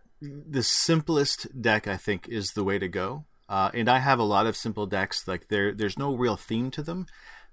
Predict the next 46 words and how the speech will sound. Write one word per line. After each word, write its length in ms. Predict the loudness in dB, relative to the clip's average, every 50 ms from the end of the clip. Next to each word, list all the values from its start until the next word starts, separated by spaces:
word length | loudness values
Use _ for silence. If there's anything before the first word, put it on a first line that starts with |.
| -4 0
They're 120 | 2 2
just 260 | 4 2 0 0 -2 -6 _
fun 480 | -20 -18 -12 0 2 4 4 4 2 2
cards. 540 | 4 6 6 6 4 2 -2 -4 -6 -6 -4
They 120 | -4 -4
do 180 | 0 0 0 0
things, 580 | 2 0 0 0 2 0 0 0 -2 -4 -8 -8
and 480 | -6 -4 -2 -2 -2 -2 -2 -4 -4 -6
y-, 220 | -8 -10 -12 -10 -8
you 100 | -4 -4
get 120 | -4 -2 -2
to 60 | -2
know 120 | -2 0
what 120 | -2 -2 -2
the 80 | -2
game 240 | -2 -2 -2 -2 -4
is. 180 | -6 -8 -8 -10
It's, 160 | -12 -12 -8
I 100 | -6 -4
have 180 | -4 -4 -2 -2
a, 180 | -2 0 0 0
a 120 | 0 0
white 220 | 0 0 0 0
one, 380 | -2 -2 -2 -2 -2 -4 -6 -6
uh, 220 | -4 -2 -2 -2 -4
a 40 | -6
blue 200 | -6 -6 -4 -4
one, 140 | -2 -4 -4
and 80 | -4
a 60 | -6 -4
black 300 | -2 0 0 0 -2 -8
one. 180 | -12 -14 -16 -18 -20 _ -20 -20 -20 -20 -20 _ _ -8
It's 160 | -8 -6 -4 -2
just 240 | -2 -2 -2 -6 -8 _
full 280 | -6 0 2 4 4 4
of 100 | 2 2
fun 200 | 2 2 2 0
cards, 500 | 0 0 2 2 2 -2 -4 -6 -8 -6
a 160 | -6 -4 -2 0
wide 240 | 0 0 0 0 0
variety 320 | 0 -2 -2 -2 -2 -4 -4
of 60 | -6
things. 400 | -6 -8 -8 -8 -8 -10 -12 -14 -16 _ -20 -20 -20 -20 -20 -20 -20 -20 _ _ _ _
Uh, 280 | 2 4 6 6 4 2 -2 -8 _ -20 -20 -20 -12 -6
because 320 | -6 0 2 2 2 0 -2
I, 140 | -8 -10